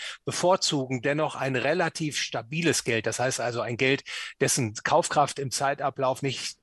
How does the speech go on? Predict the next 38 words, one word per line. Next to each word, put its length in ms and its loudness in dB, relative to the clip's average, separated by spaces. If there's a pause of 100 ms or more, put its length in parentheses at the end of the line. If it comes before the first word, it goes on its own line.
allzu 400 2
schnell 320 2
sich 240 -2
auflöst. 640 2
Also 200 -6
wenn 120 -4
die 140 -4 (300)
Menschen 220 2
die 120 2
Wahl 380 6
haben, 300 4
dann 160 0
haben 100 -2
sie 80 -2
in 60 -4
der 100 -4
Vergangenheit 580 0
eben 280 -4 (140)
Edelmetalle 580 4
vorzugsweise 920 0 (260)
als 180 0
Geld 180 4
verwendet, 400 2
weil 160 4
die 200 0
eben 200 0 (240)
relativ 720 2
im 160 -6
Vergleich 380 -4
zu 120 -4
anderen 460 2
Gütern 340 0
ihre 460 4 (280)
Kaufkraft 800 0
recht 340 0
gut 300 -4
bewahren 480 2
konnten. 500 -6